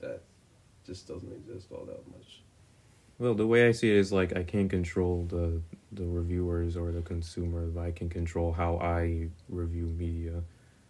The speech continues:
Speaker 2: And I try to be objective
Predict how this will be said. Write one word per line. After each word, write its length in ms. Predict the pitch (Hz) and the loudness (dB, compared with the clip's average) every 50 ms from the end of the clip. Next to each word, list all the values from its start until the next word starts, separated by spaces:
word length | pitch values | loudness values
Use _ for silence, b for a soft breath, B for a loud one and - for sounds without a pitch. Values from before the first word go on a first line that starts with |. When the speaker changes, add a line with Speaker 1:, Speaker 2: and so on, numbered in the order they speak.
| b _ - - | b _ -12 -8
Speaker 2:
And 480 | 95 85 85 85 82 82 82 82 82 85 - b b b b b b b b b b b b _ _ _ - - - | -4 -2 -2 0 0 -2 -2 -2 -4 -6 -8 b b b b b b b b b b b b _ _ _ -18 -6 -2
I 160 | 95 87 87 | 0 0 0
try 300 | 85 85 - 92 90 92 | 0 -2 0 0 0 0
to 160 | 87 - - | 0 -2 -2
be 420 | 92 92 95 92 95 95 92 95 98 | -2 0 0 2 0 0 0 -2 -2
objective 1040 | - - 92 95 92 95 87 - 101 98 98 98 - 110 110 113 113 113 113 - - | -2 -2 -4 -2 -2 -4 -2 0 0 0 0 -2 -4 -2 -2 0 -2 -2 -4 -10 -20